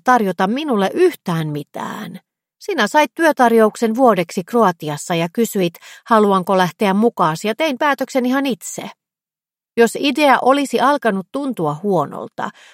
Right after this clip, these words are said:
olisin lähtenyt kotiin. Ei tämä Zagreb ole mikään suljettu laitos.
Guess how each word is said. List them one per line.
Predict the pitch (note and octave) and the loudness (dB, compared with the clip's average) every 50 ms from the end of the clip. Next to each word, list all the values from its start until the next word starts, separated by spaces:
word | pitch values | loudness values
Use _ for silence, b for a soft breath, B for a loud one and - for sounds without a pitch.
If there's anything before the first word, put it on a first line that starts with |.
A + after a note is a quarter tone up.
| b b b | b b b
olisin | F4+ E4+ B3 A3 - G#3+ G3 | 0 0 0 0 0 -2 -2
lähtenyt | G#3+ A3 G#3 - B3+ B3 C4 - - | -2 -2 -2 -2 -4 -4 -4 -6 -4
kotiin. | - D4+ C#4 - _ - - - - - - - E3 - _ _ _ _ _ _ _ _ _ _ _ _ _ | -4 -4 -4 -4 _ -14 -14 -14 -16 -16 -16 -16 -18 -20 _ _ _ _ _ _ _ _ _ _ _ _ _
Ei | F4+ F4+ D4+ | -4 -4 0
tämä | - C#4+ C4+ A3+ G3 F3+ - | 2 2 2 2 2 0 0
Zagreb | - A3+ G#3 F#3+ D#3+ D#3 C#3+ - - | 0 0 0 0 0 -4 -6 -4 -4
ole | D3 D#3 D#3+ E3 | -2 -2 -2 -2
mikään | E3+ F3+ E3+ - F3+ D#3 D3+ D3 | -2 -4 -4 -4 -4 -4 -4 -6
suljettu | D3+ - A3+ G#3 F#3+ D#3+ D3 - - - D3+ D3+ D#3+ | -4 -4 -4 -4 -2 -4 -6 -8 -8 -10 -8 -6 -4
laitos. | D#3 D3 - F2+ - - - G#2 E3 - - - - | -4 -4 -6 -8 -12 -14 -14 -14 -14 -14 -16 -18 -20